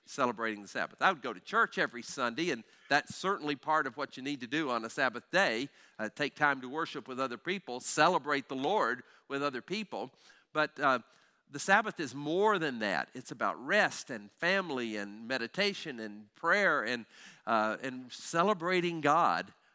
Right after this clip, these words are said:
every week. And so Sabbath, Sabbath is a really important thing. If you don't do it,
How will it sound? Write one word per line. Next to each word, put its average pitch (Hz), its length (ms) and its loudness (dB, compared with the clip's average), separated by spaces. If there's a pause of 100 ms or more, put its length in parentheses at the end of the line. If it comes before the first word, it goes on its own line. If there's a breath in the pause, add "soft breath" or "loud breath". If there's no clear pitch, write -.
(140 soft breath)
every 131 580 -4
week. 123 460 -6
And 110 120 -12
so 139 160 -10
Sabbath, 165 560 2
Sabbath 175 380 -2
is 127 60 -6
a 123 40 -6
really 131 440 0
important 123 500 -6
thing. 147 140 -4
If 104 100 -16
you 117 100 -10
don't 127 220 -4
do 147 140 -4
it, 113 120 -2